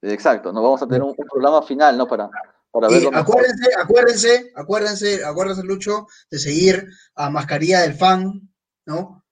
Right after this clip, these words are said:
Speaker 2: Justo ahorita que va, que va a arrancar este momento en el que tenemos que, quizás, por ahí vamos a estar a ver siquiera a nuestros familiares, ¿no?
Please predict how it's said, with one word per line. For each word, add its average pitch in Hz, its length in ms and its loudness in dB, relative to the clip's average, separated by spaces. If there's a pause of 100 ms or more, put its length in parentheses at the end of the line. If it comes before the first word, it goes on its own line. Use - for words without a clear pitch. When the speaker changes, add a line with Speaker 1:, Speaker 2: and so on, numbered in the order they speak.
(220)
Speaker 2:
Justo 190 280 -4
ahorita 180 340 0
que 160 140 -4
va, 147 920 2 (600)
que 143 100 -12
va 160 220 0
a - 20 4
arrancar 165 440 2
este 123 760 -6 (460)
momento 156 360 -2
en 170 80 0
el 151 40 -6
que 135 140 -2
tenemos 147 360 -4
que, 127 280 -2
quizás, 175 540 2 (300)
por 139 140 0
ahí 160 440 4
vamos 156 360 -4
a - 40 -6
estar 156 340 0
a 135 120 -4
ver 160 240 4
siquiera 160 340 0
a 160 40 0
nuestros 135 300 -6
familiares, 147 680 0
¿no? 160 360 -6